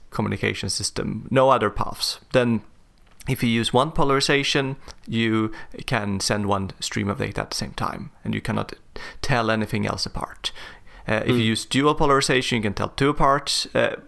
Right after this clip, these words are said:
Speaker 1: but then there are more, not more polarizations than that. Uh,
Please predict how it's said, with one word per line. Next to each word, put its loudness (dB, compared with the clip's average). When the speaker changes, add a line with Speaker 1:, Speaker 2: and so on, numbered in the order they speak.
Speaker 1:
but 4
then 4
there 8
are 6
more, 4
not 2
more 4
polarizations 2
than 0
that. -2
Uh, 2